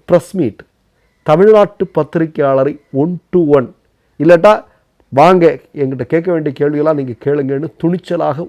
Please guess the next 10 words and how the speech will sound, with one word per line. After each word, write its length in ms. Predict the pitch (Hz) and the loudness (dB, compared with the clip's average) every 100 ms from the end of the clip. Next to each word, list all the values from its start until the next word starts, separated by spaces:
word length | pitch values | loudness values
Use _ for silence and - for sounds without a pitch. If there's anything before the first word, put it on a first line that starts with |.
| 147 | -6
ஒரு 300 | 151 175 185 _ _ | -4 -4 -6 _ _
பிரஸ் 300 | 160 156 - | -4 -4 -4
மீட் 280 | 185 185 - | -8 -8 -10
கொடுப்பதற்கு 680 | - 156 151 - 156 143 - 135 | -10 -8 -6 -4 -2 -2 -6 -12
கூட 380 | 151 165 208 - _ _ _ _ - | -4 2 2 0 _ _ _ _ -4
நீங்கள் 640 | 139 180 180 208 220 - _ _ _ _ _ _ _ _ 113 | 0 0 4 4 2 -6 _ _ _ _ _ _ _ _ -2
பயப்பட்டு 500 | 135 175 196 220 220 | 4 4 6 2 0
கொண்டிருக்கக்கூடிய 640 | 190 175 170 175 151 151 | -4 -4 -4 -6 -6 -4
இந்த 120 | 131 127 | -4 -4
நேரத்துல 580 | 139 143 147 139 98 | -4 -4 -4 -4 -6